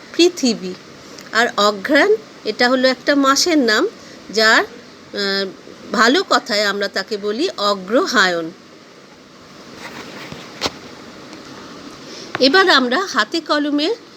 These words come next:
এক নম্বর প্রশ্নে চলে যাই, যেগুলো বলা হচ্ছে একটি বাক্যে উত্তর দাও। যেমন এক নম্বরের একের প্রশ্ন হলো, চাষ করার জমিকে কি বলা হয়? চাষ করার জমিকে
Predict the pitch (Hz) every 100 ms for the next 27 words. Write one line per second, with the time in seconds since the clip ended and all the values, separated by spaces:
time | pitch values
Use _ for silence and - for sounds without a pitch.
0 | - - - 233 - 302 339 370 - 233
1 | - 240 233 233 196 185 202 349 254 -
2 | - - 233 269 302 240 196 202 220 214
3 | - 349 - 240 254 - 359 320 208 -
4 | - 277 370 - 233 233 233 190 175 214
5 | 180 - - - - 254 294 339 - 311
6 | - 254 269 269 277 294 349 - 214 202
7 | 320 370 - 220 - 208 202 196 233 294
8 | 262 208 - - 247 285 302 247 214 226
9 | 226 320 - 311 311 220 185 170 170 170
10 | - 226 220 - 269 294 285 226 208 214
11 | - 294